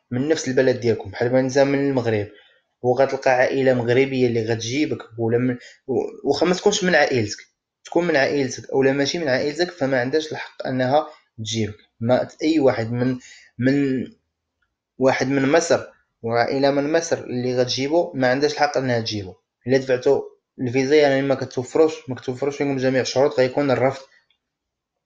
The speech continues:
بصفة نهائية، غيكون الرفض مية في المية. المهم، هذا شرط من الشروط اللي خصكم تعرفوا، أنه ما خصهمش يكونوا من نفس العائلة.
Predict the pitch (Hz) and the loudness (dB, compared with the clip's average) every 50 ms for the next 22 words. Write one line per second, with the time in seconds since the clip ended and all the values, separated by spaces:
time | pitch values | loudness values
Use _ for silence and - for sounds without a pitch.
0 | _ _ _ _ _ _ _ _ _ _ _ _ _ _ - - 135 127 127 131 | _ _ _ _ _ _ _ _ _ _ _ _ _ _ -4 -2 0 2 2 2
1 | 131 127 123 127 - 113 110 104 104 117 117 - 127 123 127 135 120 113 - 127 | 2 2 2 2 0 0 -2 -2 -4 -4 -4 -2 -2 0 0 0 -2 -2 -4 -4
2 | 127 131 123 123 104 101 95 92 - - - _ _ _ _ _ 127 131 127 123 | -4 -2 -4 -4 -8 -10 -10 -12 -16 -20 -20 _ _ _ _ _ -2 0 0 2
3 | 120 123 123 135 127 - - 143 139 - - - 131 127 123 - - 127 131 131 | 0 2 2 2 2 2 0 0 -2 -2 -10 -10 -8 -6 -6 -2 0 0 -2 0
4 | 131 127 123 - - - 127 127 120 110 117 127 147 160 160 156 - - - - | -4 -6 -8 -8 -10 -8 -6 -4 -4 -6 -2 2 2 2 2 0 -8 -16 -20 -20
5 | _ _ _ _ _ _ _ 123 127 127 131 127 123 117 139 151 160 - - - | _ _ _ _ _ _ _ -6 -6 -4 -2 -2 -2 2 2 2 2 2 -2 -10
6 | _ _ _ _ _ _ _ _ _ _ _ _ _ _ _ _ _ _ _ _ | _ _ _ _ _ _ _ _ _ _ _ _ _ _ _ _ _ _ _ _
7 | _ _ _ _ _ _ _ _ _ _ _ _ _ 131 120 - - - - 151 | _ _ _ _ _ _ _ _ _ _ _ _ _ -10 -8 -8 -10 -4 -2 -2
8 | 156 147 - 135 131 - 135 131 131 143 156 160 160 - 135 123 123 127 135 147 | -2 -2 -4 -8 -4 0 0 2 4 4 4 2 2 -2 -2 0 0 2 4 2
9 | 151 151 - - - - _ 123 123 113 117 123 - - 123 110 101 92 - | 2 2 -2 -8 -12 -12 _ -2 0 2 2 2 0 0 -2 -4 -6 -6 -10